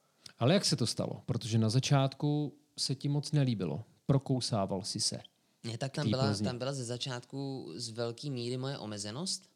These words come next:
Speaker 2: Viděl jsem tak jako tunelově, byl jsem jako takový ten závodní kůň, že jo, já jsem ještě tenkrát rozběhal, tak. <laughs> A ne, prostě jsem,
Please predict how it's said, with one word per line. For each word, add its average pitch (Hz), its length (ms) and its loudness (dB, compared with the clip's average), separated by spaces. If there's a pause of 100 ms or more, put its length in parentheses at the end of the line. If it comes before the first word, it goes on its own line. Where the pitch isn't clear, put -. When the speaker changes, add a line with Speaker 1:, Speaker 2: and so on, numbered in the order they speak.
(760)
Speaker 2:
Viděl 113 300 -4
jsem 113 180 -2
tak 110 140 -10
jako 107 180 -14
tunelově, 120 440 -4
byl 110 120 -6
jsem 104 180 -8
jako 104 140 -14
takový 101 240 -14
ten 107 160 -12
závodní 104 480 -8
kůň, 113 280 -12
že 107 80 -10
jo, 104 60 -6
já 95 100 -8
jsem 98 180 -10
ještě 95 180 -12
tenkrát 98 380 -12
rozběhal, 104 540 -10
tak. 90 180 -20 (300)
<laughs> 151 840 -12
A 104 480 2 (540)
ne, 117 240 2
prostě 123 420 -2
jsem, 117 460 -2